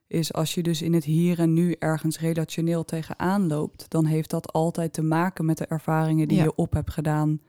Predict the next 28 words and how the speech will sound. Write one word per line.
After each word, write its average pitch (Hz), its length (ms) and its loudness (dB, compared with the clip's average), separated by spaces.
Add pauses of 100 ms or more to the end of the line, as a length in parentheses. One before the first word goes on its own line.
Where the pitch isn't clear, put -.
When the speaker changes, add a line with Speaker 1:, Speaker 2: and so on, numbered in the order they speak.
(360)
Speaker 2:
Ja. 156 200 -8
Speaker 1:
als - 280 -6
kind, 147 400 2
waarin 151 340 0
je 156 140 2
van, 151 480 -2 (180)
eh, 160 120 -6 (640)
nou 165 140 -2
ja, 147 140 -4
van 160 260 -2
conceptie 165 640 -6
eigenlijk 165 380 -8
tot - 380 -8 (100)
twee 170 280 2
jaar, 160 260 -2
sowieso 170 560 -2 (240)
tot - 180 -8
zes - 360 -4
jaar, 160 340 -6 (160)
Speaker 2:
Ja. 208 240 -2 (120)
Speaker 1:
in 170 120 0
hypnosestaat 170 1080 2
bent, 151 420 -2 (160)
eh, 160 420 -6 (260)
waarin 160 220 0
je 165 100 2
zoveel 170 540 0
leert, 175 640 2